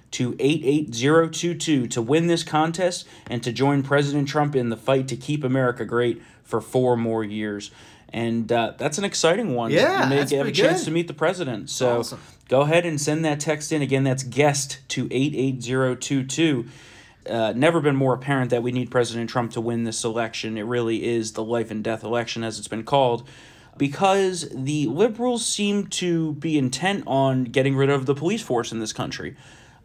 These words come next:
Speaker 1: You have the Chaz out in
Speaker 2: Yeah.
Speaker 1: Seattle that's still going.
Speaker 2: Is it, is it chop now?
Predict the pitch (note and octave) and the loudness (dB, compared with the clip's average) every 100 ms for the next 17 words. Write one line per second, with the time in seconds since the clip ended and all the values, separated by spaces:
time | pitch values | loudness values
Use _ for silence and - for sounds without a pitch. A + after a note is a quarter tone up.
0 | _ _ _ _ C#3 C3+ C3 C3+ C3 B2+ | _ _ _ _ -2 0 4 4 4 4
1 | A#2+ A2+ C3 A#2+ A2+ - D3+ C#3+ B2+ C3+ | 0 -2 -2 -2 -2 -2 2 2 2 -2
2 | D3+ G#2 A#2+ A2+ A2+ B2+ B2 A#2 A#2+ A#2+ | -2 2 2 0 -4 0 4 4 2 0
3 | A2+ - - A#2 A2 A2 G#2+ A2+ C3 F3+ | -4 -6 -6 -6 -4 -4 -4 -4 -2 -2
4 | F3 D#3+ D3 C#3+ - D3 E3 A3 A#3 A#3+ | -2 -6 -6 -4 -2 -2 -4 -8 -10 -10